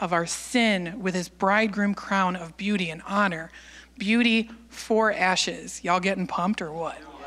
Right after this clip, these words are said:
<laughs> Isaiah continues saying in verse six, "You will be called priests of the Lord,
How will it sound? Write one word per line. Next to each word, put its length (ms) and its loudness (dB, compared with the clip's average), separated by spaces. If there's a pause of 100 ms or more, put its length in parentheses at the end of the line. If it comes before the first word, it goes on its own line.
(280)
<laughs> 1500 -2
Isaiah 540 6
continues 560 4
saying 300 4
in 100 4
verse 220 4
six, 480 0
"You 340 2
will 100 6
be 120 2
called 300 2
priests 500 0
of 180 -2
the 100 2
Lord, 480 -2